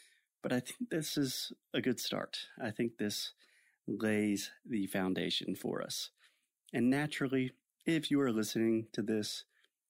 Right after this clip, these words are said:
you already know that prepositions are important and you want to improve your knowledge and understanding of prepositions.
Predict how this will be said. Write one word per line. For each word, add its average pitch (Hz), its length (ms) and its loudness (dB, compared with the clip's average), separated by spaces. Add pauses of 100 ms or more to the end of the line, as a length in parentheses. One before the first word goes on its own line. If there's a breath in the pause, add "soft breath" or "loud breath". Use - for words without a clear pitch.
(120)
you 117 200 2
already 104 400 2
know 92 240 2
that 92 240 -2
prepositions 98 580 -2
are 98 140 2
important 185 560 0 (120)
and 156 240 2
you 147 120 2
want 135 240 0
to 143 260 2
improve 143 720 0
your 139 240 0
knowledge 139 720 0 (100)
and 131 160 2
understanding 120 800 2
of 113 180 -4
prepositions. - 840 -6